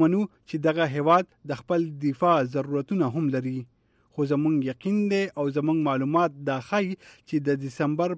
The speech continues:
په اولنۍ نیټه تجربه شوي میزایل د دفاعي ضرورتونو نه زیات وو.» د برتانیا سفیر زیاته کړي، ایران دې د سیمې حالات خرابولو نه قلار شي او په دغه مهمه سیمه کې دې خپل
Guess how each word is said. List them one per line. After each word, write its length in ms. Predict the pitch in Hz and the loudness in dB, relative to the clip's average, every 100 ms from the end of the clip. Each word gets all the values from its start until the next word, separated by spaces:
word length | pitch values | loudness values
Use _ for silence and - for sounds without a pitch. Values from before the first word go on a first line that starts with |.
| 175 | -2
په 60 | 147 | 0
اولنۍ 420 | 139 135 135 156 180 160 | 0 0 2 2 2 2
نیټه 300 | 135 127 196 - - - | 0 -2 -2 -4 -14 -6
تجربه 340 | 156 143 147 143 | -4 0 0 0
شوي 260 | - 226 180 156 | -2 0 2 2
میزایل 400 | 131 139 165 214 _ _ 147 | 2 2 4 2 _ _ -4
د 80 | 143 | -2
دفاعي 340 | 143 151 185 190 160 | 2 2 2 2 0
ضرورتونو 480 | 143 143 214 220 185 135 | 0 0 0 0 0 0
نه 360 | 135 - 180 175 | -4 -12 -8 4
زیات 220 | 165 123 - | 4 4 -2
وو.» 100 | 131 131 127 _ _ _ - | -2 -2 -6 _ _ _ -6
د 80 | 185 | 2
برتانیا 460 | 196 202 214 220 233 214 | 2 2 2 4 2 0
سفیر 280 | 180 160 214 208 151 | -2 -4 -2 -2 0
زیاته 300 | 156 147 147 | -2 0 -2
کړي، 160 | 196 208 - _ - | -2 -2 -4 _ -6
ایران 340 | 185 190 214 208 | 0 2 2 2
دې 180 | 208 185 | 0 0
د 100 | 147 | -2
سیمې 360 | - 202 196 160 | 0 -2 -2 -2
حالات 340 | 156 165 180 - | 0 2 2 -2
خرابولو 540 | 160 147 143 151 202 202 | 0 2 4 4 4 4
نه 60 | 139 135 - 196 | 2 -2 -6 2
قلار 280 | 185 139 - | 6 4 2
شي 140 | 147 131 131 _ _ _ | -2 -2 -2 _ _ _
او 80 | 135 135 | -10 -4
په 140 | 143 | -2
دغه 240 | 143 151 151 | 0 2 0
مهمه 480 | 147 139 127 190 180 151 | 2 0 0 2 2 0
سیمه 240 | - 233 220 | 0 0 0
کې 80 | 202 | -2
دې 340 | 220 - _ - | -4 -6 _ -2
خپل 200 | 175 | 2